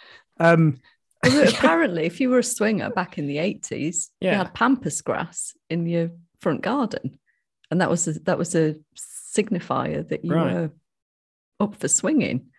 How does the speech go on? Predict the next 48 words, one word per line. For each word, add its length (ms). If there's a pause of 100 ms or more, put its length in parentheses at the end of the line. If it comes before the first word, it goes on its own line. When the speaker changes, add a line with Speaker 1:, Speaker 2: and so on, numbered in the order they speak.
(140)
Speaker 1:
So 120
you 140
had 180
your, 200 (260)
you 200
had 180
your 80
grass 400
in 100
the 60
front 260
garden 400
and 120
then 220
a 60
big 340
bowl 300
on 160
the 160 (800)
table 340
in 80
the 80
lounge, 360
did 120
you? 140 (240)
For 60
throwing 280
Speaker 2:
Yeah, 40
Speaker 1:
your 60
Speaker 2:
but 120
the 60
Speaker 1:
keys 40
in. 40
Speaker 2:
pampas 380
grass 280
was 160
the 80
thing 260
that 160
got 200
people 300
through 220
the 100
front 340
door. 380
Speaker 1:
<laughs> 180
Well, 100
yeah. 380